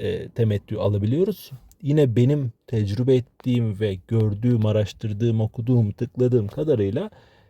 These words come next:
hisse senetleri daha yüksek tutarlı, e, temettü verdiklerini de gördüm. Tabii ki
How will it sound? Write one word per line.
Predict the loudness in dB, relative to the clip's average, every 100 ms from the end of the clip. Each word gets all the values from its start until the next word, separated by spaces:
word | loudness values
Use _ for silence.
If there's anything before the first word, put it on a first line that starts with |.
| _ -2
hisse | 0 0
senetleri | 0 0 -2 -6 -2 -4 -6 _ _ _ -4
daha | -4 0
yüksek | 0 0 0 0 0 -2 -20 _
tutarlı, | -14 -4 -4 -4 -6 -10 _ -4
e, | 0 0 -2 -6 -8 -10 _ -2
temettü | 2 2 0 -6 -2
verdiklerini | 0 2 -2 -6 -4 -2 -2 0
de | -2 -4 -20 _ 2
gördüm. | 4 4 -2 -8 -6
Tabii | -4 -4
ki | -4 -6